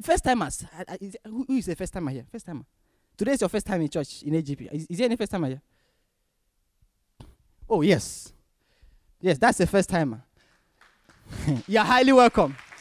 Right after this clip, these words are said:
<laughs> Okay, no, I won't tell you more about her, but I want you to practice this word. As service is ending, each person goes to her.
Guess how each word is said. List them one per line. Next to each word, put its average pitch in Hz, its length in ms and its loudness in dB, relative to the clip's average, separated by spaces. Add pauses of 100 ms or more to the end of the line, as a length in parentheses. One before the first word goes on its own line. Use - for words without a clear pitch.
(260)
<laughs> 151 300 -4 (540)
Okay, 196 340 4
no, 220 220 2 (260)
I 165 80 4
won't 294 180 6
tell 285 120 8
you 262 80 2
more 247 140 8
about 208 280 8
her, 170 180 0
but 190 280 0 (320)
I 165 80 2
want 262 180 4
you 262 60 -10
to 202 100 2
practice 208 380 -2
this 170 220 -2
word. 117 220 -4 (520)
As 170 160 -6
service 254 360 -6
is 160 140 -14
ending, 151 360 -4 (440)
each - 300 -4
person 131 400 -2
goes 180 300 2
to 123 100 -12
her. 110 180 -14